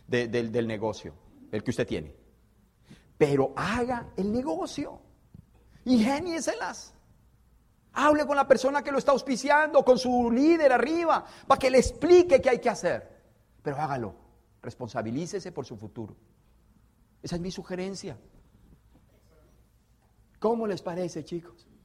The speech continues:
Qué oportunidad más hermosa de cambiar el futuro financiero. Aquí hay dinero.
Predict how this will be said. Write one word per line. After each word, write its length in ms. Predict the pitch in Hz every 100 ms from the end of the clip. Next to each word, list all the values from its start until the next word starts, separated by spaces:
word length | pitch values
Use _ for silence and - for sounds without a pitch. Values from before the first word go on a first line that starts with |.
| _ _ _ _ _ -
Qué 240 | 233 233
oportunidad 920 | 214 208 190 185 170 180 175 170 196 190
más 280 | 190 185
hermosa 800 | 190 170 160 185 262 294 339 359 - _ _ _ _ -
de 120 | 165
cambiar 400 | 160 139 151 147
el 120 | 143
futuro 320 | 139 131 131
financiero. 580 | 120 120 110 - 95 87 82 _ _ _ _ _ _ _ _ -
Aquí 260 | 123 135 185
hay 80 | 175
dinero. 480 | 170 143 135 92